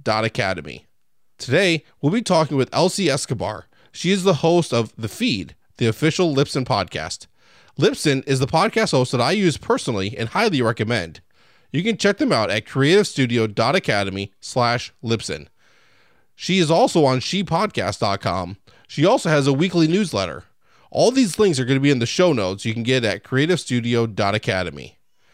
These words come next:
Elsie is gonna be bringing perspective as a podcaster, a listener, and also, something I found out during the interview, an actress. So do you have any personal experience in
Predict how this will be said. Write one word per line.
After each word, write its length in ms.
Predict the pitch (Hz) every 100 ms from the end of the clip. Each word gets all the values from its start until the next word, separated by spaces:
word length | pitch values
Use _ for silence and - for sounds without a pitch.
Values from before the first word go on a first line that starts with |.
| _ _ -
Elsie 380 | 131 208 165 127
is 100 | 113
gonna 220 | 135 143
be 340 | 135 131 123 - -
bringing 380 | 131 156 151 131
perspective 560 | 123 - 196 160 120
as 100 | 113
a 60 | 113
podcaster, 840 | - 180 190 - 87 - 92 92 - _ -
a 80 | 98
listener, 460 | 127 165 175 180 -
and 200 | 180 165
also, 540 | 202 311 127 113 131 - _ _ _ -
something 300 | 135 127 120
I 60 | 110
found 260 | 117 110
out 180 | 110 120
during 180 | 127 117
the 100 | 143
interview, 320 | 208 107 123 - - _ -
an 100 | 120
actress. 640 | 127 151 - - - - - _ _ - - - - - - -
So 140 | -
do 140 | 135 135
you 120 | 185
have 300 | 160 165 147
any 460 | 143 135 120 113 - _
personal 340 | 151 147 143
experience 720 | 104 - 127 123 131 127 117
in 240 | 110 104